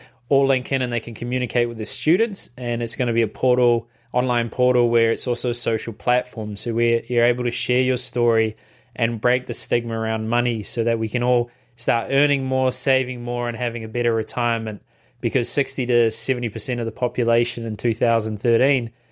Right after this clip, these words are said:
just lived on an extra hundred dollars a week, um, in retirement. So pension, not much, thirty grand after tax for a couple. So you imagine sixty to seventy percent of people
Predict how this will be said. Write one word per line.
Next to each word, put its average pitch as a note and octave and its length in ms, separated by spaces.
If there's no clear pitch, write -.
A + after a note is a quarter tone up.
just C3+ 200
lived B2 200
on A#2+ 140
an A2+ 80
extra A2+ 300
hundred A#2 240
dollars G#2+ 300
a G#2 60
week, G#2+ 400
um, G#2+ 280
in A2 200
retirement. G#2 720
So A2 480
pension, E3 480
not C#3 160
much, C3+ 420
thirty C#3+ 240
grand C3 300
after B2 200
tax B2+ 300
for - 100
a A2+ 40
couple. C3+ 560
So - 140
you C#3 100
imagine B2 580
sixty D3 440
to B2+ 80
seventy B2 440
percent A#2 400
of G#2 140
people A#2 540